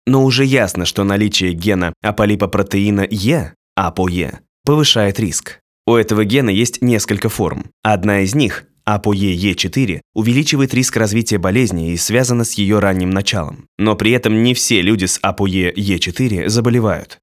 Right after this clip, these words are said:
К тому же при отсутствии этого гена также может развиться Б А. Факторы риска развития деменции. Возраст старше шестидесяти пяти лет. Наследственность.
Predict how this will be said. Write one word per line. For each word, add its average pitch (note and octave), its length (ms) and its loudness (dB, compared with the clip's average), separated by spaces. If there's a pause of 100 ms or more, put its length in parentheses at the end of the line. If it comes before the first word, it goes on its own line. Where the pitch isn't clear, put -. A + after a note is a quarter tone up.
К - 80 -14
тому A2 280 2
же F#2+ 120 -4
при G2 160 -2
отсутствии F#2 520 -2
этого F2+ 360 -4
гена G2 320 0
также C3+ 320 2
может B2 260 0
развиться G2 560 -2
Б F2+ 240 -2
А. D2+ 240 -4 (160)
Факторы B2 500 2
риска G#2+ 320 2
развития F#2 400 0
деменции. F#2+ 640 -2 (160)
Возраст F#2+ 540 0
старше C#3+ 340 0
шестидесяти A2+ 640 0
пяти G#2+ 280 -2
лет. - 380 -6 (260)
Наследственность. - 960 -2